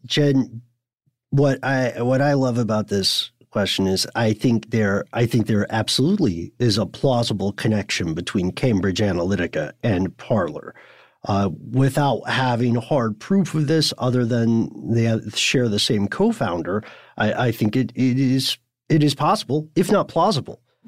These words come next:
that you would use the information gleaned from one company to help your other company succeed if possible, because that's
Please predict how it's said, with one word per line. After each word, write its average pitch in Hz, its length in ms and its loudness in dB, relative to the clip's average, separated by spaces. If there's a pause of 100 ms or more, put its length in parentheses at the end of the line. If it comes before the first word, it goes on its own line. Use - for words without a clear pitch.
that 127 160 2
you 139 80 4
would 123 120 2
use 143 260 2
the 135 100 4
information 123 480 2
gleaned 127 320 2
from 107 160 -2
one 165 220 2
company 104 440 -2 (360)
to 160 140 4
help 165 220 2
your 180 120 2
other 175 200 2
company 170 420 2
succeed 160 520 0
if 156 120 0
possible, 170 600 -2 (460)
because 156 360 2
that's 156 440 0